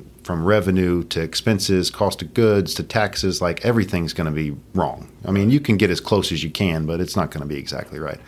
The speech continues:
Um, you know, and then just, you know, adding the, the,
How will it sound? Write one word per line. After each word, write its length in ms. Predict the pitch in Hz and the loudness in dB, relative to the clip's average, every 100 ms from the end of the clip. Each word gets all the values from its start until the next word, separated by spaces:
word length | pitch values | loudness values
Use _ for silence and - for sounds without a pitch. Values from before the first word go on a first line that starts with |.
| - - - - - | -20 -20 -20 -20 -6
Um, 640 | 104 95 92 87 82 76 73 - - - _ - - - | 0 4 4 2 0 -2 -6 -12 -20 -20 _ -20 -16 -6
you 100 | 107 120 | 0 4
know, 140 | 98 | 4
and 100 | 101 | 4
then 140 | 104 104 | 4 4
just, 300 | 107 - - - - - - - - - | 2 0 -4 -18 -20 -20 -20 -20 -20 -6
you 80 | 110 | 0
know, 160 | 95 95 - - 104 | 0 -2 -14 -6 0
adding 340 | 107 110 107 | 2 2 2
the, 480 | 101 92 90 87 85 - - - | 4 4 4 2 -2 -12 -20 -10
the, 560 | 95 90 82 78 76 | -4 -2 -2 -4 -8